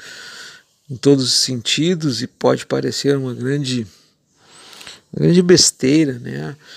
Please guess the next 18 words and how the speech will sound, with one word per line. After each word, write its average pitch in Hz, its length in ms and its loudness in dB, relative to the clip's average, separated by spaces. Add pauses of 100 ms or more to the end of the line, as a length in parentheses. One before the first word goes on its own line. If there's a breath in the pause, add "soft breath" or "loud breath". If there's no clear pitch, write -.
(480 loud breath)
Que 123 760 -6
tem 135 180 -2
um 135 80 -4
conhecido 139 580 2
que - 120 -12
costuma 139 420 2
dizer, 117 340 -2
"Puxa 165 400 -2
vida, 127 380 -2
bastou 123 480 0
a 165 80 4
gente 156 320 -6
morrer, 131 600 -2
a 135 60 -6
gente 135 280 -4
vira 135 260 4
santo." - 520 -4 (840 loud breath)
Não. 190 260 0